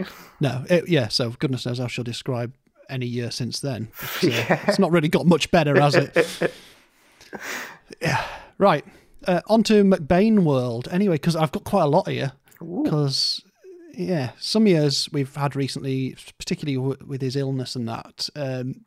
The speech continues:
Speaker 1: he's not done that much. But this year, nineteen ninety-two, we've not just got Kiss. He's also puts out a Matthew Hope novel called Mary Mary.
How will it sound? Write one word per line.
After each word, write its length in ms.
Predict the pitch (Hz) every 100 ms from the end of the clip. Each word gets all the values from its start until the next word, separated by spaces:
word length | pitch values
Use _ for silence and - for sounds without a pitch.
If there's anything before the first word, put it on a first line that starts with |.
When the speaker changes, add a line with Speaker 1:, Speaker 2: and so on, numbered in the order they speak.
| _
Speaker 1:
he's 140 | - 147
not 160 | 147 139
done 180 | 151
that 160 | 135 123
much. 420 | 156 175 - - -
But 200 | 151 - _ _ _ _ _ _ _ _ _ _ _ _ _ _ _ _
this 260 | 185 202 -
year, 340 | 139 123 131 -
nineteen 220 | 165 156
ninety-two, 560 | 151 143 147 - 135 120
we've 320 | 123 135 208
not 240 | 175 165 - _
just 200 | - 147
got 160 | 147 - _ _
Kiss. 580 | - - 214 - - - _ _ _ _
He's 160 | 156 143
also 240 | 190 175
puts 240 | 160 170 160
out 160 | 143
a 40 | 147
Matthew 300 | 165 185 139
Hope 280 | 147 - 135
novel 240 | 123 131
called 180 | - 127
Mary 300 | 127 135 131
Mary. 560 | 135 131 117 110 131